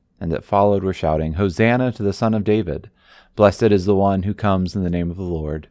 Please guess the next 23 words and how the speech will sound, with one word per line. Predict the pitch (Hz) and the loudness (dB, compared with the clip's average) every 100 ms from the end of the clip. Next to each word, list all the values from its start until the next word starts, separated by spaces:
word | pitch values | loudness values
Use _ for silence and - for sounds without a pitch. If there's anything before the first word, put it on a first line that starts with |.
| _ _ _ | _ _ _
Hosanna | - 98 98 98 80 78 95 | -2 2 4 4 2 -4 -6
in | - | -4
the | 90 | -2
highest | 85 85 87 - | -2 -2 -4 -4
heaven!" | 85 76 78 92 _ _ _ _ _ _ | -4 -4 -8 -10 _ _ _ _ _ _
When | - 107 | -2 2
he | 113 | 2
entered | 127 139 117 | 2 0 0
Jerusalem, | 127 135 - 87 | 0 -2 -2 -2
the | 92 | 0
whole | 90 117 | 0 0
city | - 120 90 | 0 0 0
was | 82 82 | 0 -2
in | 87 | -6
turmoil, | - 117 92 80 | -4 -2 0 0
asking, | 69 107 113 - 76 78 - _ - - _ | 0 -2 -2 -6 -8 -8 -12 _ -20 -20 _
"Who | - 170 | 0 2
is | 190 - | 2 0
this?" | 78 69 - - _ _ _ _ _ _ | -8 -8 -12 -20 _ _ _ _ _ _
The | 90 | -8
crowds | 85 101 98 92 | 0 2 4 2
were | 98 | -2
saying, | - 90 78 80 | 0 0 0 -6